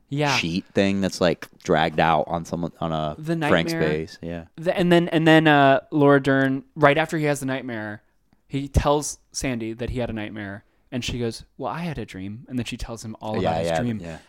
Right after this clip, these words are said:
Speaker 1: And again, like, it was the, such a great dialogue between
Speaker 2: Mm-hmm.
Speaker 1: like, darkness and light, nightmare and dream.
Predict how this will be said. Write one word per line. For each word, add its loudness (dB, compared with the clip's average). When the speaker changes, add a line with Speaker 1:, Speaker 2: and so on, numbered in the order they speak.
Speaker 1:
And -4
again, -4
like, -2
it -6
was -10
the, -2
such -6
a -2
great -2
dialogue 4
between 2
Speaker 2:
Mm-hmm. -2
Speaker 1:
like, -10
darkness 4
and -6
light, -6
nightmare -4
and 0
dream. -4